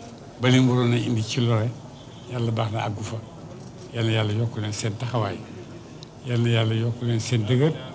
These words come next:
yokk leen xereñ, yokk leen xam ne responsabilité yu Yàlla teg ci seen mbàdd ngir ngeen sàmm nit ñi.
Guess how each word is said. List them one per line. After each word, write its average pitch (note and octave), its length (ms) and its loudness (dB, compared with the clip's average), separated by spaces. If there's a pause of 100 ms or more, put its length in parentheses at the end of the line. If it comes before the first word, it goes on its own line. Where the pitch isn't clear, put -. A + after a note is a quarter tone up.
(520)
yokk A#2 280 2
leen A#2 260 4
xereñ, D3+ 420 4 (680)
yokk A#2+ 260 2
leen A#2+ 260 4
xam A#2+ 400 2
ne A#2+ 180 4 (640)
responsabilité B2 840 4
yu A#2+ 100 6
Yàlla B2 200 6
teg B2+ 240 0
ci - 80 -8
seen C#3 380 4 (260)
mbàdd B2+ 380 4 (540)
ngir D3 320 6
ngeen C#3 200 6
sàmm B2+ 300 4
nit A#2 200 6
ñi. G2+ 160 -2